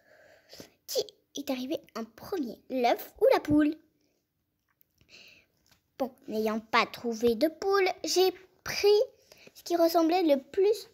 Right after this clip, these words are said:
dans mon entourage. Merci d'accueillir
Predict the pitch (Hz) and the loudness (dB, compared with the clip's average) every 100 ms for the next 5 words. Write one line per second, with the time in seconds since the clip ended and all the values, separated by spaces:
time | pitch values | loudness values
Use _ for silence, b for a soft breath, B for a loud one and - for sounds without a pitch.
0 | - 311 339 330 294 311 196 185 165 180 | -6 -2 0 0 -2 -6 -10 -12 -10 -12
1 | 254 - b b 247 233 269 220 226 254 | -14 -20 b b -10 -8 -6 -4 -4 -4
2 | 262 285 311 | -2 0 0